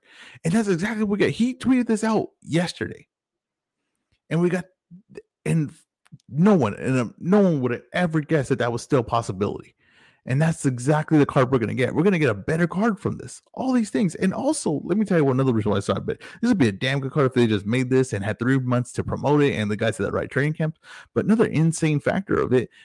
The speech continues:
is none of these guys trained for each other. And all these guys are getting the same notice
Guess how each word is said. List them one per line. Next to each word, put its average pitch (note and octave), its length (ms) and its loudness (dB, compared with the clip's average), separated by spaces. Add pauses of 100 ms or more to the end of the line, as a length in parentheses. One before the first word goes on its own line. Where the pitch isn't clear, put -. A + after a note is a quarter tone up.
(140)
is D#3 220 0
none G3 280 2
of G3+ 100 2
these F3+ 100 0
guys F#3 200 0
trained G#3+ 280 2
for - 100 -2
each - 120 -2
other. - 180 -4 (1900)
And E3+ 140 0
all C4 180 2
these A#3+ 160 4
guys D#3 240 0
are D#3 60 -2
getting D3 160 2
the A2+ 60 2
same F#3 300 2
notice F3 500 2